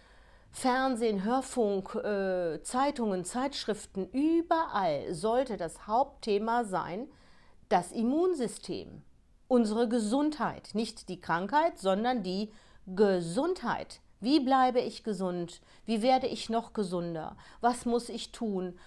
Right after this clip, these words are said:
Was muss ich vor allen Dingen lassen? Und was kann ich, äh, selber auch tun?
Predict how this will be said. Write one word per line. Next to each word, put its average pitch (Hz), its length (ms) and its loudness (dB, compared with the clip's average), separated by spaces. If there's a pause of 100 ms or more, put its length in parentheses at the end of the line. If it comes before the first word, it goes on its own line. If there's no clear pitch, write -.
Was 208 240 -6
muss 285 220 0
ich - 180 -6
vor - 160 2
allen 214 200 0
Dingen 190 220 -2
lassen? 190 580 -4 (1400)
Und 220 140 -2
was 214 200 4
kann 208 220 -2
ich, - 240 -6
äh, 165 200 -2
selber 202 520 2
auch - 100 -6
tun? 135 460 -10